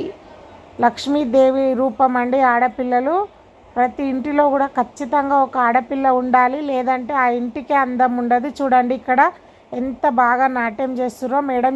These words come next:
చేపిస్తుందన్నమాట. చూడండి వాళ్ళని చూస్తుంటే మనకు రెండు కళ్ళు సరిపోవడం లేదు.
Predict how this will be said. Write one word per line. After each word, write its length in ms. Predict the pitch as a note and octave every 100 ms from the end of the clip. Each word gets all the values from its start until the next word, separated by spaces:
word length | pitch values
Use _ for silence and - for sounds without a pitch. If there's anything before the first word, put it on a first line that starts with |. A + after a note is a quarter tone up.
| B3+
చేపిస్తుందన్నమాట. 960 | B3 - A#3 - A#3+ A#3+ A#3+ A#3 G#3+ C4 F#4+ - - - - - - - -
చూడండి 360 | C4+ C4 C4 C#4+
వాళ్ళని 300 | C4 B3+ B3 A#3+
చూస్తుంటే 440 | B3 - C#4 C4 C#4
మనకు 240 | B3+ C4 C4+ A#3+
రెండు 220 | A#3+ C4 D4
కళ్ళు 220 | B3+ B3 C4
సరిపోవడం 540 | B3+ A3+ A#3+ B3+ B3+ B3+ B3
లేదు. 240 | A#3+ B3+